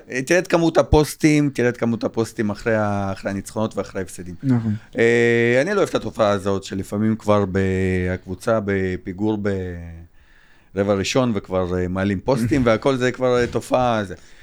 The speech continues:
Speaker 1: אה, נכון שה-, אולי זה לא שיא היופי, אתה יודע, הכדורסל והכל, בסופו, בסופו של דבר, ה-,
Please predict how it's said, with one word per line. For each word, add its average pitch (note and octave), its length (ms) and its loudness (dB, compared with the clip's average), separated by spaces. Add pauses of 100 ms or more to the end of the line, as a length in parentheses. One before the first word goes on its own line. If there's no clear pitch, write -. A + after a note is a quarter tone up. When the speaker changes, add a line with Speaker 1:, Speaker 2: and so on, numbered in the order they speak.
(220)
Speaker 1:
אה, A#2+ 460 4
נכון A#2 280 0
שה-, A#2 760 4
אולי G#2 280 2
זה F#2 200 -4
לא G#2+ 120 4
שיא A2 280 0
היופי, G#2+ 480 2
אתה F#2+ 120 -6
יודע, F#2+ 140 -2
הכדורסל D#3+ 540 -8
והכל, - 260 -12
בסופו, - 300 -20 (100)
בסופו - 320 -10
של D#3 140 -4
דבר, G2+ 420 0
ה-, F#2+ 300 -6